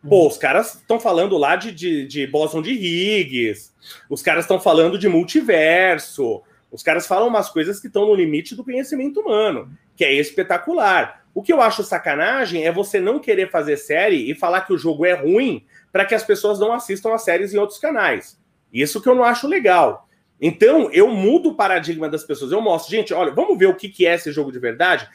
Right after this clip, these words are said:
Speaker 1: Ah, mas eu não gosto desse estilo de jogo. Eu não gosto de jogo que tenha história. Eu gosto de jogo que tenha muito ação." Beleza. Mas deixa a pessoa que gosta de história conhecer o jogo.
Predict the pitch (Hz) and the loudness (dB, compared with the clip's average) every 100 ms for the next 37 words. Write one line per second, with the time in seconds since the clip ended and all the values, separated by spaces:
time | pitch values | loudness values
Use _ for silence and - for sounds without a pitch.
0 | - - 240 302 233 160 277 285 226 208 | -20 -2 2 4 4 4 4 4 6 4
1 | 240 247 220 233 233 - 214 220 214 156 | 4 -2 -8 -6 -8 -8 -8 -6 -2 -2
2 | 107 101 131 170 156 180 185 151 160 190 | 0 -2 -2 2 2 0 -8 -4 0 0
3 | 214 _ - 165 190 214 220 156 131 90 | -4 _ -20 -2 0 0 0 2 2 2
4 | - _ _ 143 180 196 190 160 196 214 | -8 _ _ 2 4 2 -2 2 2 2
5 | - 220 214 202 240 247 208 135 98 107 | -2 0 2 0 -2 0 2 2 -2 -2
6 | 226 359 165 - 104 - _ _ _ _ | 2 2 2 0 -10 -12 _ _ _ _
7 | _ 170 170 285 311 - 202 196 190 160 | _ 0 2 2 2 2 0 0 -4 -2
8 | 151 156 165 - 143 139 190 226 302 415 | -2 -2 -8 -6 -4 -4 -6 -6 -2 0
9 | 330 339 180 | 0 -2 -6